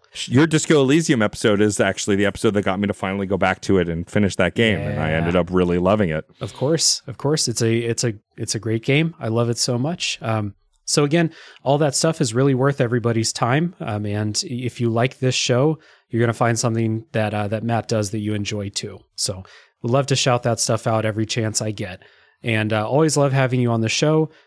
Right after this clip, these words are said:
Speaker 2: Um, we'll have you back on for another Tales from the Backlog sometime, talking about, you know, a specific game, hopefully, uh, a game that we like. Uh, we've, we've, uh, kind of agreed that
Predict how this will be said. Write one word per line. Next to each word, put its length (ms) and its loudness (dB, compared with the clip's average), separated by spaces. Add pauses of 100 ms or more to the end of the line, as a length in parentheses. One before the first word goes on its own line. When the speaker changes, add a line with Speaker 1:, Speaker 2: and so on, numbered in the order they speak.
(180)
Speaker 2:
Um, 160 -2
we'll 140 0
have 140 2
you 80 2
back 240 0
on 160 2
for 160 -2
another 260 0
Tales 300 0
from 120 -4
the 60 -2
Backlog 480 -2
sometime, 480 -2
talking 360 -2
about, 320 0 (340)
you 100 -6
know, 100 0
a 60 0
specific 540 -2
game, 360 2 (280)
hopefully, 760 0
uh, 240 -2
a 60 -2
game 220 0
that 140 -4
we 120 -4
like. 440 -4
Uh, 180 -4
we've, 400 -4
we've, 220 0
uh, 240 0
kind 220 0
of 80 0
agreed 360 2
that 340 0